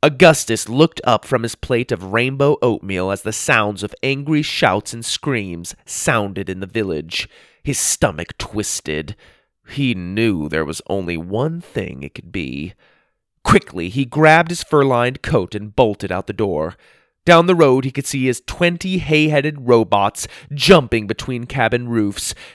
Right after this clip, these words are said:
tearing off ceramic tiles and throwing them at each other. Windloggers fled from their homes, screaming and covering their heads. Stop that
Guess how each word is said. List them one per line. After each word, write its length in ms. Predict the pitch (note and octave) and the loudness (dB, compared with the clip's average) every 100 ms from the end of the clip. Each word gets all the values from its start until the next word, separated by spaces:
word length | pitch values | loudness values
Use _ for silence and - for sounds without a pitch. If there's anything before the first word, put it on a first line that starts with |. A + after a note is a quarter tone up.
| _ | _
tearing 360 | - F#3 D3+ D3+ | 4 6 6 6
off 220 | C3+ C#3 | 4 2
ceramic 560 | - C#3+ B2 B2+ D3 - | 0 0 2 0 -2 -2
tiles 360 | C#3 G#2+ G2+ | 4 4 4
and 140 | A#2 A#2 | -4 -8
throwing 540 | - D3+ C#3+ G#2 G2 | -6 4 4 4 -2
them 160 | F#2 F2+ | -4 -2
at 120 | F2+ | -4
each 220 | G2+ - | -4 -2
other. 380 | G#2 F#2 F2+ G#2 _ _ _ _ _ | -2 0 -6 -8 _ _ _ _ _
Windloggers 800 | - F3+ G3 C#3 A2 G2+ G#2 G2 | 4 6 8 6 4 4 0 -4
fled 460 | - - C#3 G#2+ F#2+ | -8 -2 2 2 -2
from 160 | A#2 | -6
their 120 | A2 G#2 | -2 -2
homes, 480 | B2 G2+ F2 G#2 - - - | -2 -4 -4 -8 -12 -14 -6
screaming 720 | - - F#3+ G3+ D#3+ B2 G#2+ | -2 -2 4 4 4 0 -4
and 100 | A2+ | -6
covering 460 | - C3+ A#2 G#2 | -2 -2 -2 -4
their 140 | G2+ G2+ | -4 -4
heads. 580 | B2+ G#2 E2 G#2 - - _ _ _ _ _ _ | -2 -2 -2 -6 -10 -12 _ _ _ _ _ _
Stop 640 | - - - - A3 A#3 - | -10 -2 -2 4 6 6 4
that 360 | C#3 G3+ A#3+ | 6 6 6